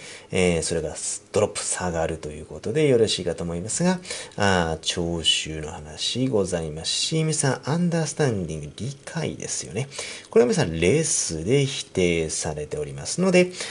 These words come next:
えー、マイナスの側面がこのドロップ下がるというところにつながってくるかと思い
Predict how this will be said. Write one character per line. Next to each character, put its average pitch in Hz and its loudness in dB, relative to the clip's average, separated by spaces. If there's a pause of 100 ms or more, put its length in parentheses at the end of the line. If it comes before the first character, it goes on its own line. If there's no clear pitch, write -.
(140)
え 92 6
ー、 - 0
マ 80 2
イ - 0
ナ 78 -6
ス - -8
の 78 -4
側 85 -4
面 80 -6
が 143 4
こ 139 -2
の 85 0
ド 90 -4
ロ 87 0
ッ - -12
プ - -10
下 82 -4
が 80 -2
る 87 -4
と 82 -6
い 73 -8
う 73 -12
と - -12
こ 90 -2
ろ 113 0
に 185 4
つ 180 0
な 104 4
が 87 6
っ - -8
て - -8
く - -14
る - -16
か - -14
と - -18
思 - -20
い - -20